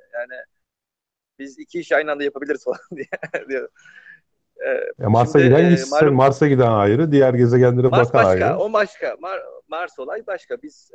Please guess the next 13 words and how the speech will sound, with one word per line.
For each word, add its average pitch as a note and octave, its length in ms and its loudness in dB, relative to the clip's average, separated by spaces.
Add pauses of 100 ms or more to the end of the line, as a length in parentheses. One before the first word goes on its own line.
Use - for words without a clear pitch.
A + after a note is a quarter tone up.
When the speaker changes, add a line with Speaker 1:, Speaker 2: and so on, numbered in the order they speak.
Speaker 1:
e, B2+ 160 -6
science G3+ 320 -12
yapıyoruz, A#2 340 -14
bilim G3 180 -14
yapıyoruz A2+ 400 -16
şu A2+ 100 -12
anda. G#2+ 200 -16
Yani, B2 260 -10
e, C#3 140 -8 (720)
bu B2+ 120 -20
bilimsel D3+ 420 -8
bir - 60 -20
şey. - 140 -14